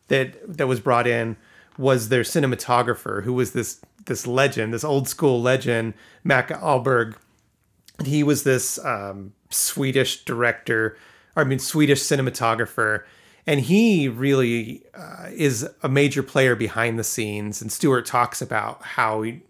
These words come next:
really helped guide the ship because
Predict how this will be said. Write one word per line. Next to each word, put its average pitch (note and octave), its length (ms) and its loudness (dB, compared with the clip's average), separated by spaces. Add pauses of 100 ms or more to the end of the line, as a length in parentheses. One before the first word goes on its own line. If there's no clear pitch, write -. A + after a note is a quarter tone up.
(160)
really A2+ 560 -4 (460)
helped C#3 340 0
guide A2+ 340 0
the A2 60 -8
ship E3+ 400 0
because A#2+ 720 -2